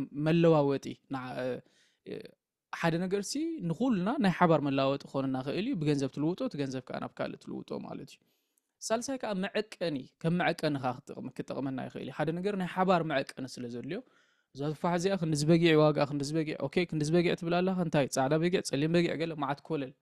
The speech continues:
እዛ ቱፋሕ ሓደ ዶላር ዋጋ እንተ ደኣ ተባሂልና ግን፣ ኩልና እቲ ሓደ ዶላር ዋጋ እንታይ ንፈልጣ ኢና። ከም መዐቀኒ ናይ ርእሰ ማላት ክንጥቀመሉ ንኽእል ኢና ማለት እዩ። ስለዚ እዚ ሰለስተ እዩ ረብሕኡ ገንዘብ። ገንዘብ ግን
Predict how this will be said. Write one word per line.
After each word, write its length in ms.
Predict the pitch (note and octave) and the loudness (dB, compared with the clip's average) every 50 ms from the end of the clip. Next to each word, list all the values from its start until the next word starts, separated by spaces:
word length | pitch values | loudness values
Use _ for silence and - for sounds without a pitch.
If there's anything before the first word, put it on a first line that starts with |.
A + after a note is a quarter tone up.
| _ _ _ _ _ _ - | _ _ _ _ _ _ -8
እዛ 100 | C3 D3 E3 E3 | -2 0 0 0
ቱፋሕ 280 | - - - G#3+ G#3+ - - _ _ _ _ _ _ _ _ _ _ - | 0 2 4 4 4 2 0 _ _ _ _ _ _ _ _ _ _ -14
ሓደ 200 | - - D3+ D3+ E3+ E3+ | -8 -4 0 2 2 4
ዶላር 260 | E3+ F3+ F#3 F3+ E3 D#3+ | 6 6 8 8 8 6
ዋጋ 220 | D#3+ D#3+ D3+ D3 D#3+ | 6 4 4 2 0
እንተ 160 | D3 C3+ - | 0 -2 -2
ደኣ 140 | C#3+ D3 D3 D3 | 0 0 0 2
ተባሂልና 380 | - D#3 D#3+ D#3+ E3+ E3+ F#3 G3 | 2 0 0 0 0 -2 -2 -4
ግን፣ 120 | F#3+ A3 | -4 -6
ኩልና 260 | G#3 - - D#3+ D3 D3 | -6 -6 -4 -4 -2 -2
እቲ 120 | C#3 - D3 | -4 -6 -6
ሓደ 180 | C3 D3 C3 C#3+ | -6 -6 -6 -4
ዶላር 260 | C#3 D3+ D#3+ F#3 F#3+ F#3 | -4 -2 -2 0 0 2
ዋጋ 200 | C#3 C#3 C3+ C3+ D3 | 2 2 2 2 0
እንታይ 240 | C3+ C3+ C3+ D#3 E3+ F3+ | -2 -2 -2 -2 -2 -2
ንፈልጣ 300 | E3 - - C3+ C3+ - | -2 -2 -4 -4 -2 -2
ኢና። 140 | D#3 E3+ G3 G#3+ | -2 -2 -2 -2
ከም 180 | - E3 D#3+ E3 | -2 -2 0 0
መዐቀኒ 560 | F3 E3+ - E3+ F#3 - - - - E3+ F3+ G#3 A#3+ C4+ _ _ _ _ _ _ _ - | 0 0 0 0 -2 -2 -2 -2 0 2 2 2 0 -2 _ _ _ _ _ _ _ -4
ናይ 220 | D3+ D#3 F3+ G3+ G3+ - | 0 0 0 0 0 -2
ርእሰ 220 | D#3+ E3+ D#3 - E3+ E3 | -4 -4 -2 -2 -2 -2
ማላት 300 | E3 D#3 D3 D3+ C#3 - | 0 0 0 0 -2 -4
ክንጥቀመሉ 520 | - C3 B2+ - - - - - B2+ - - | -6 -10 -10 -10 -14 -16 -12 -10 -10 -10 -10
ንኽእል 320 | E3+ C#3+ - - - A#2+ | -12 -14 -14 -12 -10 -10
ኢና 120 | A#2+ B2 C#3 - | -10 -10 -14 -16
ማለት 280 | - B2 - - - - | -16 -16 -16 -18 -18 -20
እዩ። 100 | - - _ _ _ _ _ _ _ - | -20 -20 _ _ _ _ _ _ _ -10
ስለዚ 280 | - - F#3 G#3 A3+ A#3+ D4+ E4 E4+ _ _ _ - | -2 2 4 4 4 4 0 -4 -4 _ _ _ -2
እዚ 100 | A#3 A#3 A#3 | -2 0 2
ሰለስተ 340 | - C4 B3+ A#3+ A#3 - - | 2 2 2 2 0 0 0
እዩ 140 | G#3 F#3 E3 | 0 2 2
ረብሕኡ 300 | D#3 D#3 C#3 - C#3+ B2+ B2+ | 2 0 0 -2 -4 -6 -6
ገንዘብ። 260 | B2+ B2+ B2 - - - D#3+ | -6 -6 -8 -8 -10 -6 0
ገንዘብ 420 | D#3 G3 A#3 A#3+ A#3+ B3 D4 D#4 C#4+ - | 2 2 4 4 2 2 0 -2 -2 -4
ግን 140 | F#3+ A3+ | -6 -6